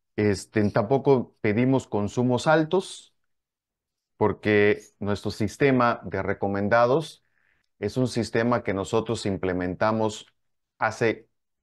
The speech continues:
cuatro años atrás, con el objetivo de que los clientes o las personas que hacen recargas tengan un beneficio muy, muy especial,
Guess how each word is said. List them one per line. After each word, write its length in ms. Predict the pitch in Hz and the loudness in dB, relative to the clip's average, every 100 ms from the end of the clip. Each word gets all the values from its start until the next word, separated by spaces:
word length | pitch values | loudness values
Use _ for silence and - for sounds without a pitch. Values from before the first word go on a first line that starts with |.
| _ | _
cuatro 360 | 113 113 110 110 | 0 0 2 0
años 260 | 110 110 | 0 -2
atrás, 560 | 127 123 156 156 - _ _ _ _ _ _ _ _ _ | -2 2 2 2 -6 _ _ _ _ _ _ _ _ _
con 200 | 135 147 | 0 4
el 100 | 156 | 6
objetivo 800 | 160 160 156 196 202 180 170 _ _ _ _ | 4 2 -2 2 2 2 0 _ _ _ _
de 340 | 92 120 117 - | -6 -4 -4 0
que 640 | 120 117 117 117 - _ _ _ _ _ _ _ _ _ _ - _ _ _ _ _ _ - | 2 4 4 2 -2 _ _ _ _ _ _ _ _ _ _ -20 _ _ _ _ _ _ -4
los 260 | 117 117 - | 0 0 0
clientes 760 | 123 143 175 156 - 120 - | 2 4 4 2 2 0 0
o 80 | 110 | -2
las 200 | 104 98 | -2 -2
personas 500 | 110 98 131 139 131 | -4 -2 0 0 -2
que 120 | - | 0
hacen 280 | 107 127 123 | -2 0 -2
recargas 720 | 135 143 151 123 107 104 - _ _ _ _ _ - | 0 2 4 4 2 0 -10 _ _ _ _ _ -2
tengan 320 | 147 151 135 | 0 4 2
un 180 | 135 143 | 2 2
beneficio 760 | 131 117 110 131 127 110 104 101 _ _ _ _ _ _ _ _ _ _ _ _ _ _ _ _ - | 0 0 -2 -6 -6 -2 -2 -4 _ _ _ _ _ _ _ _ _ _ _ _ _ _ _ _ -6
muy, 420 | 110 139 135 139 - | 0 2 2 -4 -6
muy 200 | 110 131 | 0 2
especial, 720 | 123 - 101 - 120 113 | 2 0 -2 2 2 2